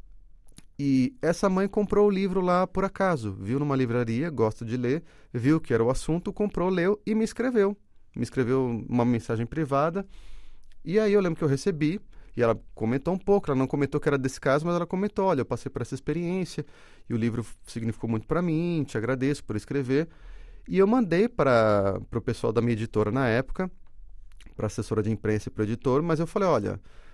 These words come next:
não é pra fazer alarde, não é pra fazer marketing, nada, não vamos publicar sobre isso, mas eu queria que vocês vissem que o livro chegou numa pessoa dessa e que foi bom." E aí ela lembrou, ela falou, "É a mãe do caso Pedrinho."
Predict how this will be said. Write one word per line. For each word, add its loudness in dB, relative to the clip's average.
não 2
é 4
pra -4
fazer 2
alarde, 2
não 0
é 0
pra -8
fazer -4
marketing, -2
nada, 0
não 0
vamos 0
publicar 0
sobre -2
isso, -2
mas -2
eu -4
queria -6
que -10
vocês -6
vissem -4
que -8
o -2
livro -2
chegou 0
numa 0
pessoa -2
dessa 2
e -8
que -10
foi -2
bom." -2
E 2
aí 4
ela 6
lembrou, 4
ela 4
falou, 2
"É 2
a 4
mãe 2
do -2
caso -2
Pedrinho." -2